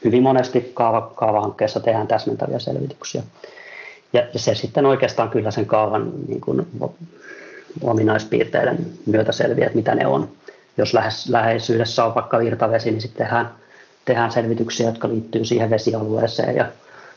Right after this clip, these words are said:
jos läheisyydessä on merenrantaa tai rakennetaan vaikka veden päälle, niin sitten pohditaan, että mitä siellä veden alla on ehkä ollut aikaisemmin. Tä-, tän tyyppisiä asioita, mutta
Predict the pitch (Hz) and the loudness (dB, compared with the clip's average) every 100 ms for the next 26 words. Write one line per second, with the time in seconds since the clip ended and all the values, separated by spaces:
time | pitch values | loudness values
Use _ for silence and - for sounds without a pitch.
0 | - _ 110 104 110 110 113 110 - 113 | -20 _ -4 2 2 2 0 -2 -2 0
1 | 113 110 110 110 113 131 - 113 110 113 | 2 2 0 0 0 -2 -2 -4 -4 -2
2 | 117 - 117 117 113 120 110 110 107 - | -4 0 -2 -2 -2 0 2 2 2 0
3 | 127 139 - - - 113 120 117 117 117 | 0 0 -4 -2 0 0 2 0 2 0
4 | 127 120 113 117 - 80 73 - - - | 2 2 4 2 2 0 0 -2 -4 0
5 | 67 69 67 - - 123 120 - _ - | 0 2 0 0 -6 -6 -8 -10 _ 0
6 | 120 - 120 110 113 - 123 127 123 123 | 0 2 -2 0 -2 -2 2 2 4 2
7 | 117 117 113 135 - | 2 -2 -2 -4 -4